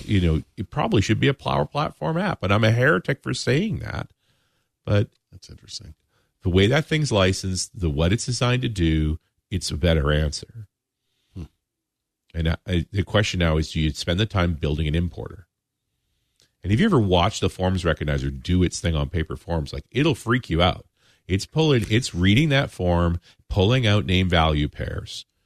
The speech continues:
Speaker 1: Like, it doesn't take that f-, mu-, that's not a much of a leap to simply say, "Now aim that at a WinForm screen." Like, if I literally snap, took pictures of all of the screens in a WinForms app,
Speaker 2: Right.
Speaker 1: printed them out on paper and fed them the forms recognizer, I'd be in the same place.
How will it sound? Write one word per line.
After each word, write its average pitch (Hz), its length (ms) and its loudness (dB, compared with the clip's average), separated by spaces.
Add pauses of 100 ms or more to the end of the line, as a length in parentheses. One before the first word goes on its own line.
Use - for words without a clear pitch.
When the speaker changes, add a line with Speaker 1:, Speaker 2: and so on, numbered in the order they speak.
(580)
Speaker 1:
Like, - 220 -8 (880)
it 80 140 -8
doesn't 101 280 0
take 107 280 0
that 92 300 2
f-, - 160 -16
mu-, 101 200 2
that's 98 220 -2
not 101 180 2
a 127 60 4
much 110 240 0
of 107 80 0
a 101 60 2
leap 92 360 2
to 78 100 -2
simply - 260 -6
say, 76 180 -2
"Now 73 180 -2
aim 82 160 2
that 92 140 2
at 87 80 2
a 80 60 2
WinForm 78 640 -2
screen." 71 480 -6 (320)
Like, 90 100 -2
if 95 100 4
I 135 140 4
literally 107 380 4
snap, 101 520 2 (320)
took - 280 0
pictures 82 420 -2
of 80 120 0
all 87 200 2
of 117 60 -2
the 113 100 2
screens 90 480 0
in 80 100 2
a 78 100 0
WinForms 76 640 -2
app, 60 260 -6 (140)
Speaker 2:
Right. 71 180 -4
Speaker 1:
printed 113 160 4
them 120 100 2
out 110 120 2
on 95 140 0
paper 95 380 0
and 73 120 -4
fed 98 180 0
them 101 140 0
the 85 100 0
forms 98 440 -2
recognizer, 65 640 -4
I'd 107 100 2
be 135 80 2
in 151 40 0
the 165 80 0
same 170 340 0
place. - 580 -4